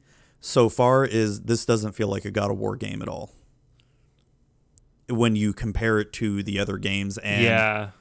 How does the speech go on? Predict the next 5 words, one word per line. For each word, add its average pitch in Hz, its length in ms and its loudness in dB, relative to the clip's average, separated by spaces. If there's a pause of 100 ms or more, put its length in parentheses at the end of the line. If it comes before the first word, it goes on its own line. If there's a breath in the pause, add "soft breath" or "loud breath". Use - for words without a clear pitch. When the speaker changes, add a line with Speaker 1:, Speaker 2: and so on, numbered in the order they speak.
(160)
Speaker 2:
yeah. 123 160 -2
Speaker 1:
and 98 260 2 (340)
frankly, 175 800 2 (640)
the 123 200 -4
story, 156 800 0